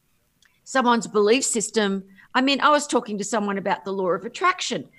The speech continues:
and she got so angry when I said, "Look, it doesn't work for everybody if you're all clogged up with your old habits, your old belief systems, because that diamond, that consciousness that you are, is already becoming reactionary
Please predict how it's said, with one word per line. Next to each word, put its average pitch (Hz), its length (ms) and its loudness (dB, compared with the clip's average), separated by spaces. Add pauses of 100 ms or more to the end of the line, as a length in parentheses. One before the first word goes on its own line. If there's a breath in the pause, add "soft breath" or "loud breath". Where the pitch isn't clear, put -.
(400 soft breath)
and 254 280 0
she - 320 -4
got - 300 -4
so 320 640 -2 (100)
angry 311 580 0 (200 loud breath)
when 254 180 4
I 254 140 4
said, 247 280 -2
"Look, 311 140 -8
it - 140 -8
doesn't 302 320 0
work 269 280 2
for 254 200 2
everybody 226 520 2
if 240 160 -6
you're 233 200 0
all 240 220 0
clogged 226 440 0
up 240 300 2 (340 soft breath)
with 233 160 -4
your 226 160 0
old 220 240 4
habits, 254 560 0
your 208 140 0
old 202 160 2
belief 220 320 0
systems, 208 520 -4 (360 soft breath)
because 240 300 -2
that 202 300 -2
diamond, 240 720 2
that - 220 -6
consciousness 269 640 -2
that 202 180 -4
you 202 220 -4
are, 220 440 4 (380 loud breath)
is 247 120 0
already 285 460 6
becoming 269 460 2
reactionary 247 920 -2